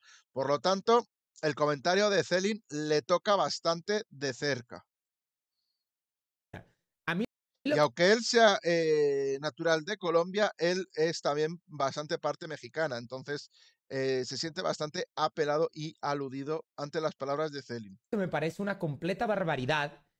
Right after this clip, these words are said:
Speaker 2: es que se pueda dar ese tipo de mensaje ya en directo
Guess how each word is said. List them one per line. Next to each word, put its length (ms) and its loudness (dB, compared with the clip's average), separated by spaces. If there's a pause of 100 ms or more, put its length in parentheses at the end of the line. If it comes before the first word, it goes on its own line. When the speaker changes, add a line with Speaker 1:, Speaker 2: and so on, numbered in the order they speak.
(240)
Speaker 2:
es 180 -6
que 120 -4
se 180 -2
pueda 380 0
dar 160 0
ese 180 -2
tipo 300 -2
de 100 2
mensaje 500 -2
ya 120 -2
en 120 -2
directo 600 -4